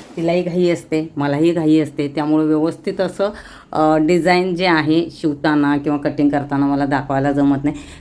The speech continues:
कटिंग आणि स्टिचिंगचे व्हिडिओ बिलकुल कोणी पाहत नाही आहेत. ह्यालाही व्ह्यूज खूप कमी आहेत, काय कारण माहिती नाही, पण मला ऑर्डर येतात म्हणून मी रेग्युलर YouTube-वरती टाकते. प्रचंड मेहनत आहे ह्याला,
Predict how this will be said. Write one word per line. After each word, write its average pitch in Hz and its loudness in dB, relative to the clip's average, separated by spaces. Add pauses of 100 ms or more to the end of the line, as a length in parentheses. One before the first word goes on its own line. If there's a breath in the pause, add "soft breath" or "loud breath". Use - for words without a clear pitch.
कटिंग 170 2
आणि 165 0
स्टिचिंगचे 160 0
व्हिडिओ 156 2
बिलकुल 160 -2
कोणी 185 2
पाहत 143 -4
नाही 139 4
आहेत. 156 -2 (300 loud breath)
ह्यालाही 175 2
व्ह्यूज 185 -4 (120)
खूप 175 -6
कमी 151 6
आहेत, 143 0
काय 147 0
कारण 143 0
माहिती 143 0
नाही, 143 2
पण 151 -2
मला 147 2
ऑर्डर 147 -2
येतात 151 -2
म्हणून 151 2
मी 151 0
रेग्युलर 139 0
YouTube-वरती 139 -2
टाकते. 135 -6 (380 loud breath)
प्रचंड 180 2
मेहनत 160 2
आहे 143 0
ह्याला, 127 -2